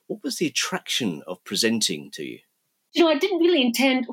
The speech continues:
Speaker 2: although I wanted to be a Blue Peter presenter, that's true, but I, but I thought a great way of getting into,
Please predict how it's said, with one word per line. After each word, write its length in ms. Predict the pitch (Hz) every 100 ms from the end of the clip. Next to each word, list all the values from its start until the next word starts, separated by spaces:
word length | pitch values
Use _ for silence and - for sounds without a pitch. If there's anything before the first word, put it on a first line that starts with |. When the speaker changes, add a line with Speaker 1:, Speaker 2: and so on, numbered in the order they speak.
| -
Speaker 2:
although 300 | 254 269 269
I 60 |
wanted 240 | 254 269 -
to 80 | -
be 80 |
a 60 | 226
Blue 180 | 196 233
Peter 260 | 240 233
presenter, 400 | - 226 208 196
that's 320 | 208 214 - -
true, 260 | 254 240
but 140 | 226 180
I, 120 | - -
but 100 | 240
I 80 | 233
thought 360 | 285 254 240 - -
a 80 | 240
great 260 | 233 254
way 100 | 254
of 100 | 233
getting 340 | 240 220 233 208
into, 460 | 233 233 226 190